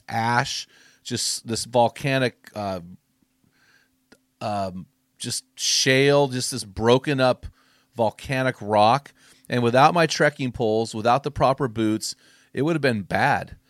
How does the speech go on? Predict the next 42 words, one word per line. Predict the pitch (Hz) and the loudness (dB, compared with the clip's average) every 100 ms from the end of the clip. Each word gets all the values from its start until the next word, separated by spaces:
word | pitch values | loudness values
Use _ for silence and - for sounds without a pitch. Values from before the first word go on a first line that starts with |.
| _ - | _ -8
And | 110 | -2
there | 117 156 | 0 2
were, | 151 127 - | 2 0 -4
I | 127 | -4
remember | 143 131 | -2 -2
seeing | - 120 | -2 -2
one | 113 120 | -2 -2
little | 123 110 | -2 -6
gal, | 98 101 101 | -2 0 0
she | 98 117 | -2 -4
was | 104 | -4
a | |
young | 101 104 107 | -2 -2 0
gal. | 101 95 95 - - _ | 0 0 -2 -6 -20 _
She | - 143 | -2 0
went | 143 | 2
up | 135 139 | 2 2
that | 113 - | -2 0
thing | 117 | -6
fast, | 110 131 131 - | 0 2 2 0
but | - | -6
she | 123 | -6
was | 113 | -4
wearing, | 117 117 113 | -2 -2 0
like, | 107 98 - - _ _ _ _ - | -2 -2 -8 -20 _ _ _ _ -10
tennis | 151 220 220 | -4 -2 -2
shoes. | - 101 - - - _ _ _ | -2 -4 -8 -16 -18 _ _ _
And | 107 | -8
she | - 156 | -6 -2
was | 135 - | -4 -4
all | - 120 117 | -2 -2 0
over | 117 107 | -2 -2
the | |
trail | 98 - 107 98 | -6 -4 -4 -2
coming | - 95 92 | -6 -8 -6
down. | 95 92 | -6 -6
I | |
mean, | 95 101 | -8 -6
it | |
was, | 113 107 | -4 -4
like, | 101 80 | -6 -6
dangerous | 101 98 98 92 87 - | -6 -6 -6 -8 -8 -8